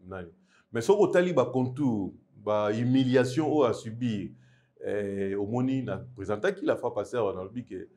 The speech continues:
Jean-Marc Kabund azali premier vice-président.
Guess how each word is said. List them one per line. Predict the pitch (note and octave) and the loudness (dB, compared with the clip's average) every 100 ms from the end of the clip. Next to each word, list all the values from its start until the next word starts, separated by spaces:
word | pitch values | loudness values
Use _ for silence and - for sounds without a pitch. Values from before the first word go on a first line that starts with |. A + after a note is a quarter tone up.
| _ _ _ - | _ _ _ -4
Jean-Marc | C3+ F#3 G3+ F3 | 2 2 4 2
Kabund | A2 A2+ D3+ E3 E3 - | 2 0 -2 -2 -6 -10
azali | G2 G#2 B2+ C3+ - _ _ - | -6 -4 -4 -4 -8 _ _ 4
premier | F#3+ G3+ A3 | 6 8 6
vice-président. | F3 D#3+ - - A#2+ A2 A2 A2+ G2+ F2 | 4 0 -4 -6 -6 -6 -4 -2 -2 -4